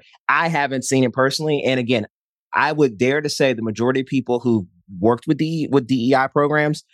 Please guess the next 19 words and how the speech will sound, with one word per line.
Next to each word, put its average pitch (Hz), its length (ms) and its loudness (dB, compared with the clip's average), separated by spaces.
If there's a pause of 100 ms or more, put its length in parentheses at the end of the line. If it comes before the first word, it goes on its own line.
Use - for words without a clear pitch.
(180)
would 127 100 2
say 131 160 2
the 113 80 0
same. 95 380 -2 (100)
I 120 160 2
think 120 180 0
the 113 80 2
people 117 300 0
who 110 80 0
are 101 100 2
criticizing 113 680 0
them 107 140 -2
mostly, 113 480 2
and 101 80 -2
again, 101 220 0
I'm 92 100 -6
saying 113 240 0
I 104 140 -2 (100)
think, 117 260 0